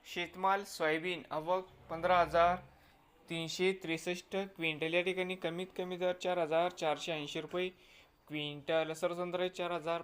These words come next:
पाचशे अठरा रुपये क्विंटल. या ठिकाणी आज जास्तीत जास्त दर आहे चार हजार पाचशे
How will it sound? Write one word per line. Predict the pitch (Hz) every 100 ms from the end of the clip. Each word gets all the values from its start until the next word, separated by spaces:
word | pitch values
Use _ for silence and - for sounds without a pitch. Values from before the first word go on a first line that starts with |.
| -
पाचशे | 156 - 180
अठरा | 175 151 143 156
रुपये | 147 147 165 175 - - - - - -
क्विंटल. | 147 143 147 165 165
या | 170
ठिकाणी | 175 170 180 180 - 175
आज | 165 143 - -
जास्तीत | 143 160 165 185
जास्त | 180 180
दर | 175
आहे | 180 185 - - - - - -
चार | 170 175
हजार | 156 160 175 185 214
पाचशे | 160 156 - 180